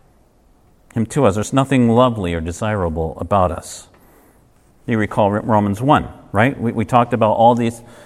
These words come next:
these sins that incur the wrath of God. <clears throat> And despite all of that, Christ died for us.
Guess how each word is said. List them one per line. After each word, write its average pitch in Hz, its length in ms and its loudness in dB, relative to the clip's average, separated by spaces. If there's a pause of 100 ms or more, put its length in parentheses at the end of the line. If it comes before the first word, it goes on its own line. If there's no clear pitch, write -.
(100)
these 110 240 -2
sins 117 800 -2 (680)
that - 180 0
incur 135 400 2
the 127 100 4
wrath 135 400 4
of 101 260 0
God. 135 400 4 (300)
<clears throat> 165 380 -2 (680)
And 113 140 -2
despite 156 440 -2
all 147 200 2
of 139 80 0
that, 135 360 -4
Christ 135 440 -2
died 90 520 -2 (1900)
for - 280 -2
us. - 520 -4